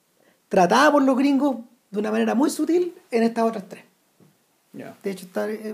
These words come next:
Speaker 1: una es del sesenta y nueve, setenta, setenta y uno, por ahí.
Speaker 2: Mm.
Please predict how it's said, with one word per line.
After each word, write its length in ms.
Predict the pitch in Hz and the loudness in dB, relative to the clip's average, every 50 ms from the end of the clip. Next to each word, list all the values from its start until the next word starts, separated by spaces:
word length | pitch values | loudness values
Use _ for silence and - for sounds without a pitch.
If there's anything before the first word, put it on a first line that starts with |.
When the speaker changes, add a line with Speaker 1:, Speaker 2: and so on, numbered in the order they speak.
| 233 | -8
Speaker 1:
una 200 | 254 240 233 240 | -4 -2 -2 0
es 60 | 226 226 | -2 -2
del 100 | 220 - | -6 -8
sesenta 420 | - - - 202 190 180 - 180 | -10 -12 -10 -10 -10 -8 -8 -8
y 60 | 170 | -8
nueve, 280 | 170 185 240 277 285 277 | -6 -6 -6 -6 -6 -8
setenta, 440 | - 233 220 - 262 254 240 262 233 | -8 -10 -10 -10 -10 -10 -10 -12 -14
setenta 360 | - - 233 208 185 - 185 | -14 -14 -14 -14 -12 -12 -10
y 60 | 208 269 | -10 -10
uno, 160 | 277 220 190 | -10 -10 -10
por 100 | 170 165 | -10 -10
ahí. 220 | 180 185 180 180 180 _ _ _ _ _ _ _ _ _ _ _ _ _ _ _ _ _ _ _ | -12 -12 -12 -14 -18 _ _ _ _ _ _ _ _ _ _ _ _ _ _ _ _ _ _ _
Speaker 2:
Mm. 200 | 269 262 240 185 | -14 -14 -12 -12